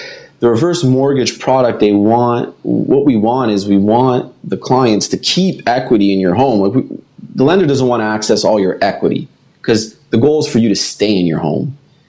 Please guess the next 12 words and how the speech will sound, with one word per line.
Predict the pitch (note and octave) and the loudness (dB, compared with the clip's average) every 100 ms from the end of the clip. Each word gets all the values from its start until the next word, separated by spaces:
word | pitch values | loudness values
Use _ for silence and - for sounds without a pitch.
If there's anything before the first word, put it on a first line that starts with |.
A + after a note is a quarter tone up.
| _ | _
And | - G#2+ G#2+ G#2 G2+ - _ - | -6 -2 0 0 -2 -6 _ -8
to | - | -2
use | A#2+ E3 A#3+ C3+ | 2 2 2 0
this | G#2+ G#2 | -2 0
extra | G#2+ G#2 A#2 - | -2 -2 0 0
equity | G#2+ G#2 G2+ | 0 2 2
for | F#2 G2 F2+ | 2 0 2
renovations, | G#2+ A2 A2 A#2+ A2 G2 F2 F2 | 2 2 0 0 -2 -2 -2 -2
for | - | -2
personal | F#2+ A#2 A2+ A#2 A#2 | 0 0 2 2 0
home | A#2+ A2+ A2 | 0 2 0
care, | G#2+ G2 F2+ F2 - | 2 0 2 0 -4